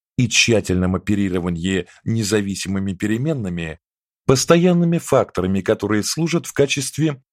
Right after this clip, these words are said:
предсказателей поведения, считал он, можно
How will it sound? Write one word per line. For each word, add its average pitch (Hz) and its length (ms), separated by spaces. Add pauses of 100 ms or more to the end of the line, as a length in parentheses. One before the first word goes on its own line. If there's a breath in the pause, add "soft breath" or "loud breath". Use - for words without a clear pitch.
предсказателей 107 800
поведения, 101 760 (300)
считал 120 520
он, 65 240 (220)
можно 156 680